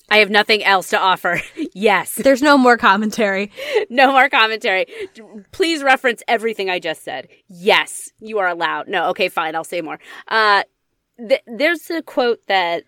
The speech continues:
Speaker 1: uh, I heard was, uh, Ken Burns' documentary, The West, which is, again, another awesome series that people should watch. But in it, some, one, one historian, I don't remember his name,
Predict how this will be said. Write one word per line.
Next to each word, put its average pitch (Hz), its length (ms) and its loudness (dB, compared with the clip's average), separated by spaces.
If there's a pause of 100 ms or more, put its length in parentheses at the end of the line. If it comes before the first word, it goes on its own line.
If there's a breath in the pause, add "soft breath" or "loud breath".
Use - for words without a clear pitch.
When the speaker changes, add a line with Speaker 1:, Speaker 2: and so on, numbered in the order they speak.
Speaker 1:
uh, 165 280 -4
I 180 100 -8
heard 170 320 -6
was, 165 200 -8
uh, 156 280 -4
Ken 196 240 -4
Burns' 185 440 -6
documentary, 160 600 -8
The 165 160 -4
West, 156 560 -6
which 170 200 -12
is, 165 120 -10
again, 151 240 -10
another 151 340 -12
awesome 147 260 -12
series 151 340 -10
that 170 140 -12
people 156 220 -12
should 269 200 -8
watch. - 280 -2 (400 loud breath)
But 233 240 0
in 320 160 0
it, 262 140 -2
some, 330 280 -4
one, 330 280 2
one 349 200 2
historian, 180 600 -2
I 165 80 -8
don't 190 240 -4
remember 185 340 -6
his 156 160 -6
name, 151 280 -8